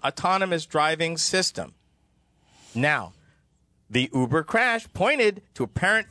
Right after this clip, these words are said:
failures in the Uber sensor system, which failed to slow or stop the car as she crossed the street with a bicycle. And again, people, I say, no national standards. We don't know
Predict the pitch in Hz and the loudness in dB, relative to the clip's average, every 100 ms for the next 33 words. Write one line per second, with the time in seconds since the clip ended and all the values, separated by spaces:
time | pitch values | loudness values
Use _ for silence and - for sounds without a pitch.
0 | - - 262 277 165 90 - _ _ 151 | -8 0 2 2 0 -6 -12 _ _ -4
1 | 156 - - 202 202 220 220 - 185 185 | -2 -4 -2 0 2 2 2 0 0 0
2 | - 180 - 240 - - 90 _ _ - | -2 -2 0 0 0 -4 -8 _ _ -6
3 | 131 - 165 165 160 - - 233 226 185 | -6 -2 0 0 0 -4 -2 0 0 0
4 | - 233 302 - - - 113 92 110 - | -2 0 0 -4 -8 -2 -2 -2 -4 -8
5 | _ - 147 185 - 147 147 - 156 - | _ -4 -2 -4 -2 0 0 -4 -10 -2
6 | 156 156 160 170 208 214 170 127 - _ | -2 -2 -2 0 -2 -2 -4 -6 -12 _
7 | 175 170 160 254 320 269 262 254 226 202 | -2 0 0 2 2 0 -2 2 2 0
8 | - 180 165 - _ 120 175 226 226 233 | 0 -2 -2 -6 _ -2 0 2 0 -4
9 | _ 139 170 196 196 208 190 - - 226 | _ -6 0 0 -2 -4 -4 -4 -2 0
10 | 220 190 107 - - _ _ 147 107 185 | 2 0 -2 -8 -12 _ _ -14 -4 0
11 | 330 349 277 214 185 185 185 | 2 2 0 -2 0 2 0